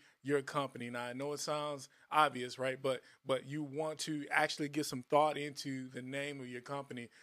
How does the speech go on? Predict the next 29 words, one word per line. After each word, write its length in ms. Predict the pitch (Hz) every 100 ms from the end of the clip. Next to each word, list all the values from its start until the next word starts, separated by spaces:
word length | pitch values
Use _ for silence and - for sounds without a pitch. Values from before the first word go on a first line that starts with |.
| -
So 120 | -
the 100 | 127
first 280 | - 156 165
step 220 | - 156 -
is 180 | 156 143
to 120 | 139
name 340 | 123 143 190 202
your 100 | 190
company. 480 | 143 127 120 127 123 - -
This 180 | 151 185
can 160 | - 151
be 180 | 151 - -
anything 540 | 220 247 208 226 214
you 160 | 185 175 147
want, 380 | 196 190 131 135 _ _ _ _ _ _ _ 139
but 260 | 151 156 - - -
it's 160 | 160 180
important 500 | 147 - 196 208 -
to 100 | 156
make 240 | 151 151
sure 520 | - 190 190 156 139 - - -
that 160 | 139 135
the 100 | 131
name 460 | 143 156 160 156 - _
is 160 | 156 143
available 800 | 123 107 151 214 202 143 139 143 -
as 220 | 147 143 143
a 80 |
copyright, 680 | 143 180 147 - 123 113 131